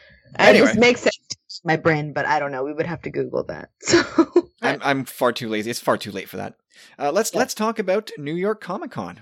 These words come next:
Speaker 1: which is just a couple weeks away. Uh, there's four panels happening over the course of the event related to Star Wars. The first one is on Friday, October fourth at twelve fifteen. It's called These Are the Books You Are Looking For, twenty nineteen's Most Anticipated Star Wars Books.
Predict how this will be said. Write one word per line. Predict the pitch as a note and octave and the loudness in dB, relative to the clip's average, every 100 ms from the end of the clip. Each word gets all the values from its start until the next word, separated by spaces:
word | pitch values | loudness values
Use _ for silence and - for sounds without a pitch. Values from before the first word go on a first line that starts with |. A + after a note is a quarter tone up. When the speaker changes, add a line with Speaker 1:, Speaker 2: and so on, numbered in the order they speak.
| A#2 | -16
Speaker 1:
which | A#2+ B2+ | -10 -8
is | A#2+ | -8
just | - D#3 - | -4 -4 -4
a | |
couple | - C3 B2 | -6 -6 -4
weeks | A#2 G#2+ | -4 -4
away. | A2+ A2 A#2 G3 _ _ _ _ _ | -6 -4 -4 -8 _ _ _ _ _
Uh, | B2+ C#3 B2+ | -8 -6 -4
there's | D3 C#3+ | -6 -8
four | - G3 A#3+ | -8 -4 -4
panels | B3+ E3+ C3 C3+ G3 A3+ - _ _ | -4 -6 -4 -6 -8 -10 -14 _ _
happening | B2+ B2+ B2 C3+ C3+ | -8 -6 -6 -8 -8
over | G2+ A#2+ | -8 -8
the | A2+ | -8
course | G#2+ A#2 A2+ | -6 -8 -8
of | A2 | -8
the | A2+ | -6
event | G#2 A#2+ - | -4 -6 -8
related | A#2+ B2 B2 A2+ | -8 -4 -4 -6
to | G#2 | -12
Star | - A2+ A2 | -10 -6 -6
Wars. | C3 F3 A3 - | -6 -8 -8 -12
The | C3+ | -10
first | D#3 D#3 - | -6 -6 -6
one | D3 D3 - - | -6 -6 -8 -4
is | D3 C#3 | -2 -2
on | C3+ B2+ | -4 -8
Friday, | - A#2+ C3 C3 | -6 -4 -2 -4
October | A#2+ - A2+ | -6 -8 -10
fourth | - C3+ C#3+ - | -8 -6 -8 -8
at | A#2 - | -12 -10
twelve | - B2 | -10 -10
fifteen. | - A#2 - A#2+ D#3+ - _ _ | -8 -12 -10 -12 -10 -16 _ _
It's | - | -14
called | - F#3+ A#2+ | -4 -4 -2
These | G#3 G#3+ | -4 -4
Are | D3+ F3+ | -6 -8
the | E3 | -6
Books | D3+ F#3 - | -4 -6 -4
You | E3 | -4
Are | D3 | -4
Looking | E3 D#3+ | -4 -10
For, | - A#2 A2 | -8 -6 -6
twenty | - C#3+ D3+ | -8 -10 -8
nineteen's | D3+ C#3 C#3 D3 C3 | -8 -8 -8 -12 -8
Most | B2 B2 A#2+ | -6 -6 -8
Anticipated | A2 C#3+ - - C3+ C3 | -10 -10 -12 -6 -4 -4
Star | - A#2+ B2 | -6 -4 -4
Wars | A#2+ A#2 A2 | -4 -8 -8
Books. | - B2+ - - | -4 -4 -4 -16